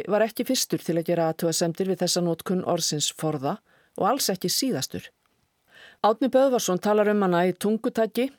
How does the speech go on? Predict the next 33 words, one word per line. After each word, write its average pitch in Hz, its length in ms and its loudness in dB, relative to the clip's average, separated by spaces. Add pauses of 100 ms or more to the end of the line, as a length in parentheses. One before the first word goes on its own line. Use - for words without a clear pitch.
(100)
innanhúsblaði 185 840 2
um 156 100 0
mál 170 240 2
og 160 80 0
málnotkun 175 560 0
í 160 80 -2
Ríkisútvarpinu 160 680 -4 (260)
og 262 400 0
í 202 80 -2
handbókinni 196 560 0
Málfar 185 520 0
í 170 80 -4
fjölmiðlum 180 600 -2
frá 214 160 0
nítján 196 260 -2
hundruð 175 200 -2
áttatíu 175 280 -4
og 208 60 0
níu. 226 240 -4 (320)
Hann 202 120 0
segir: 156 400 0 (580)
"Forða 202 500 2
þýðir 208 420 0
bjarga, 202 480 0 (100)
koma 208 340 0
undan, 170 420 -4 (120)
en 185 100 -2
ekki 170 260 -6
forðast." - 560 -2 (840)
Sambandið 214 760 2
að 151 240 0
forða 190 400 0
slysi 170 640 -2